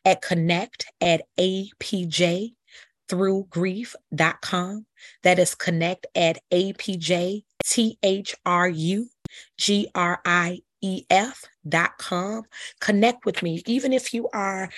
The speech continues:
um, willing to talk about your story now, because I know that people process is different and everybody don't wanna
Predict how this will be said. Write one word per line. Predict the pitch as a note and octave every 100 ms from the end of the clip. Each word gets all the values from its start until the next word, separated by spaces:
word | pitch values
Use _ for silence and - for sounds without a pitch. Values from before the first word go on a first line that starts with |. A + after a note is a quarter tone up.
| - - G3
um, | F#3+ F#3 F3
willing | G3+ G#3+ G3+
to | G3+ F#3+
talk | - G#3+ -
about | F#3+ F#3
your | F#3 F#3
story | - F#3+ F#3+ G3+ F#3+
now, | F#3+ F#3+ G3
because | G3 F#3+ F3
I | F3
know | F3 F3+
that | F3 -
people | - F#3+ - F3 E3+ - - -
process | G#3 F3 G3 -
is | F#3
different | E3+ F#3 - F#3+ F3+
and | E3 E3+ - - -
everybody | F3 E3+ F#3+ F#3+ F3+ F#3 F3 - _
don't | F#3 F#3
wanna | G3+ F3+ F3